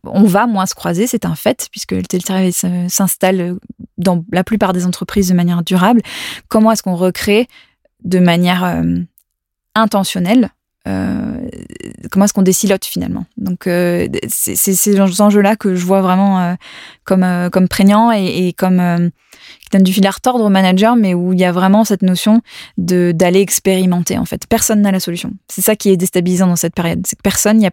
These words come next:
il y a aucun manuel qui nous dit, voilà comment ça se passe, voilà ce qui fonctionne. Il faut aller tester, ça dépend de la culture, ça dépend des individus qui composent l'équipe. Euh, il faut tester des choses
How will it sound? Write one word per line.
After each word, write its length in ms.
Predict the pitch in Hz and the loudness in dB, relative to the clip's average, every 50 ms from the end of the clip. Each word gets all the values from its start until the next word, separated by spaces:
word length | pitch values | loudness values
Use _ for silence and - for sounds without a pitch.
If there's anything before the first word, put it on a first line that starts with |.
| - - | -2 -2
il 60 | 175 | 0
y 20 | |
a 60 | 185 170 | 0 0
aucun 160 | 175 - 226 | 2 2 2
manuel 360 | 214 202 196 190 185 208 226 | 2 4 4 4 2 2 0
qui 140 | - - 185 | 0 -2 -2
nous 100 | 180 175 | -2 0
dit, 320 | 165 190 208 226 220 - - - - - - - _ | 0 2 2 2 0 -2 -6 -10 -16 -20 -20 -8 _
voilà 140 | - 185 202 | -2 -2 0
comment 200 | - 208 190 190 | 0 0 -2 0
ça 100 | - 185 | -2 -4
se 100 | - - | -4 -2
passe, 280 | - 202 226 247 - | -2 -2 -2 -2 -2
voilà 160 | 220 180 185 208 | -2 -2 -2 -2
ce 100 | - - | -2 -4
qui 80 | - | -6
fonctionne. 460 | - - 185 170 - - 175 202 220 - - - - - - - | -2 -2 -2 -2 0 0 2 2 2 2 0 -8 -18 -18 -14 -12
Il 60 | - | -8
faut 100 | - - | -2 0
aller 140 | 202 190 196 | 0 0 0
tester, 360 | - - 175 180 - - 165 | 0 -2 -2 -2 -2 -4 -4
ça 120 | 185 - - | -4 -4 -4
dépend 240 | - 180 180 185 180 | -4 -4 -2 0 0
de 60 | 180 | 0
la 80 | 180 | 0
culture, 380 | 185 - 196 180 - - 180 - | 0 -2 -4 -4 -2 -4 -2 -2
ça 120 | - 175 | -2 -2
dépend 280 | 165 170 170 - 185 180 | -2 -2 -4 -2 0 0
des 300 | 180 175 175 170 170 185 | 0 0 0 0 2 2
individus 380 | 190 185 190 180 185 170 180 175 | 2 2 2 0 -2 -2 -4 -6
qui 140 | - - | -6 -6
composent 380 | 175 - 175 170 - 180 175 175 | -4 -2 -2 0 0 -2 0 0
l'équipe. 440 | 175 170 165 - - 196 208 214 - - - - - - - - - - | -2 -2 -4 -2 2 2 2 2 0 -2 -4 -4 -8 -16 -18 -20 -10 -4
Euh, 580 | - 180 175 170 165 165 165 170 - - - - - - - - _ - | -2 0 2 2 0 0 0 -2 -2 -2 -4 -4 -6 -8 -12 -16 _ -6
il 100 | 185 - | -6 -2
faut 140 | - 208 | 0 0
tester 280 | 208 - 190 180 - 214 | 0 0 -2 0 0 -2
des 120 | 196 170 | -2 -2
choses 340 | 170 - - 104 - - - | -4 -4 -4 -6 -6 -6 -8